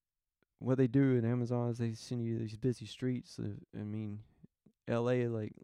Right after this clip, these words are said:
I used to have a Woodman in Van Nuys, and that's a tough street. I was there. Picture, like, being in the median on Woodman for, like, five hours with the hazard lights on in a step van and just, like,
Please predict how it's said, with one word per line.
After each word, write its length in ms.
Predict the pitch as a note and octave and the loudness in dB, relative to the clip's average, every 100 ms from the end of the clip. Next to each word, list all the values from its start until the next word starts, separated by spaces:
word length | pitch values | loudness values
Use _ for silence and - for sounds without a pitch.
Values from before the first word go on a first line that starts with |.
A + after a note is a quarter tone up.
| - _ _ | -20 _ _
I 60 | B2+ | -2
used 180 | D#3+ C3+ | -2 0
to 60 | |
have 120 | A#2 | 0
a 180 | G#2+ G#2+ | 0 -2
Woodman 560 | G#2 C3 B2 A#2+ A2+ A2 - - | 4 4 4 0 -2 -6 -12 -6
in 200 | A2+ G#2 | -6 -4
Van 180 | A2+ | -4
Nuys, 320 | A#2 A#2+ A#2 - | -2 -4 -4 -4
and 100 | A#2 | -6
that's 140 | - | -6
a 60 | - | -8
tough 260 | C3 B2 | -6 -6
street. 340 | - B2 A#2+ - | -6 -6 -6 -6
I 60 | A2+ | -10
was 160 | A2+ A#2 | -10 -10
there. 160 | A#2 - _ _ - _ - | -12 -12 _ _ -20 _ 4
Picture, 280 | D#3+ F3+ | 6 6
like, 160 | D3+ B2 | 4 4
being 180 | D3 C3+ | 2 0
in 100 | A#2+ | -2
the 60 | |
median 540 | A#2 C#3+ C3 B2+ A#2 A2+ _ _ _ _ _ _ _ | 2 2 4 2 0 -6 _ _ _ _ _ _ _
on 280 | A2+ G#2+ G2+ | -4 -4 4
Woodman 560 | C#3+ B2 A#2 A2 A2+ - _ _ _ - | 4 6 0 -4 -10 -16 _ _ _ -8
for, 80 | A2 | -4
like, 220 | - - | -4 -2
five 300 | B2+ A#2+ A#2 | 2 2 4
hours 540 | B2+ A#2+ A2 G#2+ - _ _ _ _ _ _ _ _ _ _ _ _ | 2 0 -2 -8 -14 _ _ _ _ _ _ _ _ _ _ _ _
with 160 | B2 A#2 | -2 0
the 60 | |
hazard 320 | A2+ C3+ B2 A#2 | 4 4 2 0
lights 280 | A#2 A2 | 0 0
on 280 | A#2+ A#2 A2 G2+ | 0 0 -2 -6
in 140 | - A2+ | -4 -2
a 60 | |
step 320 | G#2 - A2+ A#2 | 0 0 0 0
van 340 | A2 G#2+ G#2+ G#2 _ _ _ _ _ - | 0 0 -4 -10 _ _ _ _ _ -4
and 180 | A2 | -2
just, 260 | G#2+ G#2+ - | 0 -4 -4
like, 240 | G#2+ G#2 | -6 -6